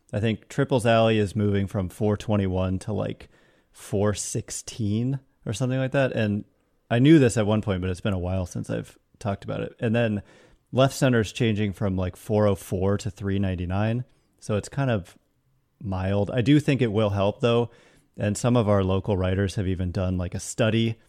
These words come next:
as to who might be most affected by this. And they found that, like, Brandon Belt might have hit, like, nine extra home runs last year, something like that, something crazy like that.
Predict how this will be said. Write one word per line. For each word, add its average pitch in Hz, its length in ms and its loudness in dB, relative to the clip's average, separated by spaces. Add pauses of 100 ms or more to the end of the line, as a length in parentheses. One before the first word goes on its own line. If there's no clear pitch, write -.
(300)
as 101 180 -6
to 107 100 -6
who 117 300 2
might 104 360 0
be 107 120 0
most 95 340 -2
affected 120 420 -2
by 131 160 4
this. 127 240 0
And 110 80 0
they 98 80 0
found 104 380 0
that, - 120 -4
like, 92 240 -8
Brandon 101 360 0
Belt 98 420 -2 (460)
might 104 180 0
have 92 120 -2
hit, 104 200 0
like, 92 240 -6 (100)
nine 101 460 2
extra 101 320 -2
home 92 260 -2
runs 90 280 -2
last 104 280 -2
year, 110 300 0
something 110 260 -2
like 107 160 -2
that, 107 220 0
something 98 220 -2
crazy 95 340 -2
like 104 160 -2
that. 117 320 -2